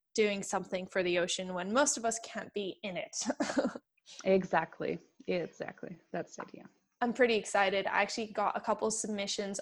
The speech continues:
Speaker 1: already, some videos, uh, and I, I
Speaker 2: Oh,
Speaker 1: haven't
Speaker 2: wow.
Speaker 1: watched them either yet, just 'cause I'm,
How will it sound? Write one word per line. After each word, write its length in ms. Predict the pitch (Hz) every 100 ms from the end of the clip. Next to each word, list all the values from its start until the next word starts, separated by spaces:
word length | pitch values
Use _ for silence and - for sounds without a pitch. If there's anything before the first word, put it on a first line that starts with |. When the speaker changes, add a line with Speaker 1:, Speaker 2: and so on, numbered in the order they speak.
| 202
Speaker 1:
already, 520 | 196 185 185 208 233
some 320 | - 196 190
videos, 720 | 190 196 226 277 339 403 - - 196
uh, 140 | 185 -
and 120 | 226
I, 180 | 247 294 -
I 80 | 269
Speaker 2:
Oh, 20 |
Speaker 1:
haven't 240 | 285 208 208
Speaker 2:
wow. 80 | 190
Speaker 1:
watched 340 | 233 185 -
them 180 | 233 214
either 340 | 175 208 247 269
yet, 340 | 302 381 233
just 220 | 240 226
'cause 160 | - 220
I'm, 420 | 208 196 190 175